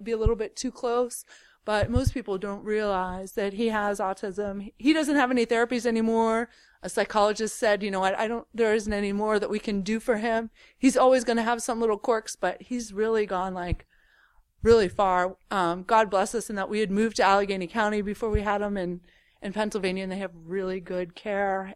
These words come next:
and help for kids with autism, probably one of the best areas in the state to live for that. So God has been very kind to us.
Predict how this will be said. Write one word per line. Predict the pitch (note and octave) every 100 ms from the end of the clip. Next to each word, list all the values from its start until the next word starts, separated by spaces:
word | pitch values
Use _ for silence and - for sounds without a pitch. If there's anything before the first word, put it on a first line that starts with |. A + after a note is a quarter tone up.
| -
and | F3 E3+
help | F3 G3+ -
for | - E3+ E3 E3
kids | - G3
with | E3+
autism, | E3 E3 G#3 F3 E3 E3 -
probably | A#3 G#3+ F#3 - _ -
one | F#3
of | E3+
the | E3
best | F#3 - G3
areas | F3 F3 -
in |
the | D#3
state | - E3 -
to | -
live | E3 F#3 E3+
for | F#3
that. | E3+ C#3 B2 -
So | - E3 C#3+ E3 _ - - - _ -
God | G#3
has | A3
been | F#3+ F3+
very | E3 E3+ D#3+
kind | D#3+ F3 E3
to | E3 E3+
us. | - F3 -